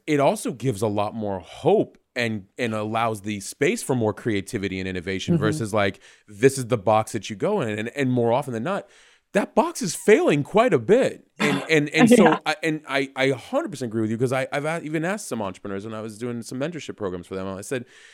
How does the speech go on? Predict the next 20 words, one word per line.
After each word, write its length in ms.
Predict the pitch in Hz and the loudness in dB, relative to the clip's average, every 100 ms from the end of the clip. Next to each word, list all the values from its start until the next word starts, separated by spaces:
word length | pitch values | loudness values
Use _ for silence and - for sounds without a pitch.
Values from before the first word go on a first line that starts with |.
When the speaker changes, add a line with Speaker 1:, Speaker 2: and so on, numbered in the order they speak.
| - _ - | -20 _ 2
Speaker 1:
"Would 180 | 139 | 2
you 80 | 110 | 4
be 100 | 107 | 0
okay 200 | 95 104 | -2 -2
with 140 | 107 135 | -2 -2
a 60 | |
five 360 | 104 98 101 104 | -6 -6 -6 -6
million 280 | 104 104 101 | -6 -6 -6
dollar 340 | 98 101 95 | -6 -6 -6
a 40 | 92 | -8
year 220 | 92 90 | -8 -8
business 440 | 92 98 120 127 | -8 -6 -6 -6
that, 240 | 107 90 _ 101 | -6 -8 _ -14
um, 320 | 90 87 - _ | -12 -12 -16 _
you 80 | 101 | -12
know, 320 | 90 87 - | -10 -10 -14
your, 480 | 90 90 92 87 82 _ | -16 -10 -8 -8 -12 _
uh, 200 | 92 87 - | -16 -14 -16
expenses 720 | - - 90 - 151 151 - | -16 -16 -12 -6 -2 -2 -4
are, 420 | - 90 87 85 | -12 -10 -10 -12